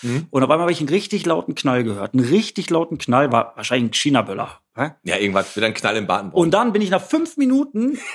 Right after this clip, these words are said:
Speaker 2: bei Facebook rein
Speaker 1: <laughs>
Speaker 2: und hab nur bei Bock auf Bottrop und, äh, Bottrop, ich komme aus hier, hab ich nur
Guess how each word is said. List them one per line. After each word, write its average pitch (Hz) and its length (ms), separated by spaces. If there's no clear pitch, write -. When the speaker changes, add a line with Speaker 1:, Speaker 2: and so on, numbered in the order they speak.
Speaker 2:
bei 165 100
Facebook 226 420
rein 196 220
Speaker 1:
<laughs> - 0
Speaker 2:
und 165 160
hab 240 160
nur 277 460
bei 170 120
Bock 226 280
auf 226 160
Bottrop 277 580
und, 165 320
äh, - 20
Bottrop, 202 340
ich 170 60
komme 226 160
aus 254 60
hier, 220 100
hab 170 80
ich 165 160
nur 302 460